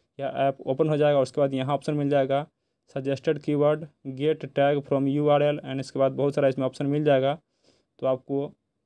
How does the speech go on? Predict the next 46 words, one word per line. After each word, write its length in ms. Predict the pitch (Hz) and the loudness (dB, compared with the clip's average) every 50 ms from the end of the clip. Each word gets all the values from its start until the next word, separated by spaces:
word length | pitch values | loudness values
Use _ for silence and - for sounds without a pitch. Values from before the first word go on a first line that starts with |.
| - | -12
यूआरएल 460 | 135 143 156 160 156 151 147 147 147 143 | -6 -4 0 2 2 2 2 2 0 -2
से 240 | 143 - 143 139 151 151 - _ _ _ _ _ - | -4 -6 -6 -6 -6 -8 -14 _ _ _ _ _ -8
टैग 180 | 143 143 151 - | -6 -4 -4 -2
कॉपी 220 | - 151 151 147 139 | -2 -2 -2 0 0
करना 220 | 139 135 135 131 | 0 0 0 -2
है, 100 | 131 131 131 | -4 -4 -4
यानी 160 | 131 135 135 | -4 -4 -2
लिंक 220 | 131 139 156 165 - | -2 -2 -2 -4 -4
से 100 | - 151 | -4 -6
कॉपी 240 | 143 139 135 139 139 | -4 -4 -4 -4 -2
करना 240 | 131 135 135 135 127 | 0 0 0 0 -2
है, 80 | 135 127 | -6 -4
तो 100 | - 127 | -2 -4
आपको 220 | 127 123 - 131 | -4 -4 -6 -10
यहाँ 200 | 127 127 131 131 | -10 -6 -6 -6
ऑप्शन 200 | 131 - - 147 | -6 -4 -4 -4
मिल 180 | 143 147 147 143 | -4 -2 -2 0
जाएगा 320 | 139 135 131 127 127 120 | 0 0 0 0 0 -2
get 340 | 131 135 131 135 147 160 160 147 | -2 -4 -2 0 0 0 0 -2
tag 340 | 143 - 131 127 127 127 127 127 | -4 -2 0 0 0 -2 -4 -6
from 280 | - - 127 127 131 127 | -6 -6 -6 -4 -4 -6
U 200 | 131 147 151 147 139 | -4 -4 -2 -2 0
R 100 | 135 131 | 0 0
L, 180 | 131 131 131 123 123 - _ _ _ _ _ _ _ - | -2 -4 -4 -8 -12 -16 _ _ _ _ _ _ _ -10
जो 60 | 135 | -8
दूसरे 260 | 131 135 131 - 160 | -6 -6 -4 -2 -2
नंबर 240 | 156 151 143 139 131 | -2 -2 -2 -2 -2
पर 160 | 127 131 123 | -2 -2 -4
है, 140 | 131 131 143 147 | -2 -2 -4 -6
उस 180 | - - 139 | -8 -12 -10
पर 140 | - - 147 | -6 -2 -2
आपको 300 | 139 123 127 - 120 117 | -2 -2 -4 -6 -8 -8
टैप 400 | 120 - _ - 143 139 123 - | -8 -8 _ -6 -4 -4 -4 -4
कर 140 | - 120 120 | -6 -6 -6
देना 180 | 120 117 117 | -6 -8 -8
है। 80 | 123 120 | -10 -10
टैप 240 | 120 - 147 147 147 | -10 -10 -10 -8 -4
करने 200 | - 147 147 147 139 | -2 -2 -2 -2 -2
के 60 | 143 | 0
बाद 260 | 139 139 139 139 143 _ _ _ _ - _ _ _ _ - | 0 0 0 -2 -4 _ _ _ _ -20 _ _ _ _ -12
यहाँ 260 | 131 123 139 147 147 | -10 -8 -6 -2 -2
आपको 340 | 147 135 - - 135 135 143 147 _ _ _ _ _ 131 - _ - | -4 -4 -6 -8 -6 -6 -6 -8 _ _ _ _ _ -20 -20 _ -4
पेस्ट 200 | 156 160 143 - | -2 -2 -2 0
कर 160 | - 151 139 135 | 2 2 2 2
देना 220 | 135 139 139 131 | 2 0 -2 -2
है 240 | 127 135 143 156 | -2 -4 -6 -8